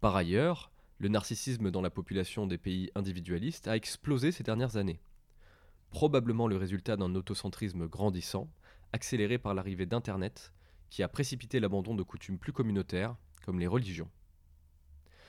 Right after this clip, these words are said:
Les personnes machiavéliques ont tendance à accéder à des plus hauts postes, probablement pour des raisons similaires. Les psychopathes, quant à eux, ont en moyenne moins de succès dans leur carrière, que l'on devine découler de leur incompatibilité avec une société saine.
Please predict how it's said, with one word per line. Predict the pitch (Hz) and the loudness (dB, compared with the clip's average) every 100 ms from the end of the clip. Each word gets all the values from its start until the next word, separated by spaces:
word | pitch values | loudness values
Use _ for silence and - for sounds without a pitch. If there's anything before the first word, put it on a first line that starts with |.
| - - - | -20 -18 -2
Les | 107 | 2
personnes | 123 - 120 110 | 2 4 2 4
machiavéliques | 101 107 101 160 202 - - | 2 2 0 0 -4 -12 -6
ont | 117 | -2
tendance | 127 135 175 139 | 2 4 4 2
à | |
accéder | 113 - 151 | 2 0 0
à | 151 | 0
des | 110 | 0
plus | - 165 | 2 2
hauts | |
postes, | 131 87 - - - _ - | 2 -2 -4 -14 -20 _ -12
probablement | - 104 92 87 110 | 0 2 2 2 0
pour | 160 101 | 0 -2
des | 90 | -2
raisons | 90 139 | 0 -2
similaires. | - - 131 98 - - _ _ _ _ _ _ _ - - - _ - | -4 -2 -2 -2 -4 -10 _ _ _ _ _ _ _ -20 -20 -20 _ -2
Les | 123 | 0
psychopathes, | 233 208 - 165 - | 4 2 4 2 2
quant | 147 | -2
à | 127 113 | 2 4
eux, | 127 196 - - _ - | 4 0 -8 -20 _ -6
ont | 117 | 2
en | 139 | 4
moyenne | 120 135 185 | 4 4 4
moins | 110 147 | 4 4
de | 156 | 4
succès | - 113 175 | 2 -2 2
dans | 151 | 4
leur | 110 | 4
carrière, | - 110 98 82 - - - _ - - - - | 2 2 4 2 -2 -14 -20 _ -20 -20 -20 -4
que | |
l'on | 95 90 | 0 2
devine | 95 104 104 | 2 2 0
découler | 90 - 104 156 | 0 -2 0 2
de | 98 | 2
leur | 92 - | 0 0
incompatibilité | 123 113 101 101 92 90 87 139 | -2 -2 -4 -4 -4 -6 -4 0
avec | 151 92 | 0 0
une | 101 | -4
société | - 92 135 147 | -8 -6 -4 -4
saine. | - 107 87 82 | -2 -2 -2 -2